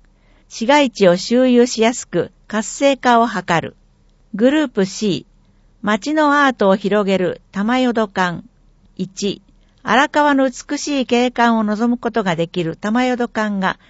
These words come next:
活用されていない。二、町民にも広く認知されている玉淀館に着目。玉淀館をリニューアルし、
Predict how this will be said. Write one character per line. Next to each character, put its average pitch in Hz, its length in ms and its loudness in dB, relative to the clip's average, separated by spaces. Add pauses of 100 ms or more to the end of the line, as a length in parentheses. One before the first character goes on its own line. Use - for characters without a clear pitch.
(140)
活 202 300 -6
用 269 180 4
さ 240 160 -2
れ 233 140 0
て 226 140 -2
い 214 100 0
な 180 180 -2
い。 - 140 -10 (600)
二、 208 260 -2 (600)
町 294 280 0
民 294 260 0
に 208 100 2
も 180 160 0
広 302 300 -4
く 214 80 -2
認 247 260 2
知 - 100 -10
さ 202 140 -2
れ 190 140 -2
て 180 220 0
い 170 100 0
る 147 200 -4 (120)
玉 240 220 0
淀 277 220 0
館 240 180 2
に 220 180 0
着 196 280 -4
目。 180 440 -6 (520)
玉 269 260 0
淀 302 260 0
館 285 280 0
を 269 80 0
リ 254 140 -2
ニ 269 160 -2
ュ 269 100 2
ー 233 60 4
ア 202 80 2
ル 185 120 -4
し、 175 340 -8